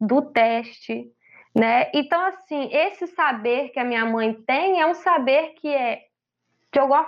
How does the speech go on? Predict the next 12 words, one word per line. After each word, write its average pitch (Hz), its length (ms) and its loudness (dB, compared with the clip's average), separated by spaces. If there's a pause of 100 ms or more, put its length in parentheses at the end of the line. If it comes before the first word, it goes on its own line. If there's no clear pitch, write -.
forma, 269 520 2 (140)
científico, 262 960 -2 (380)
mas 311 120 -2
que - 300 -4
não 359 240 0 (160)
tem 403 220 2
a 403 140 2 (260)
forma 339 600 2 (200)
da 277 240 -2
ciência, 269 600 -2
não 262 220 0
tem, 285 480 -4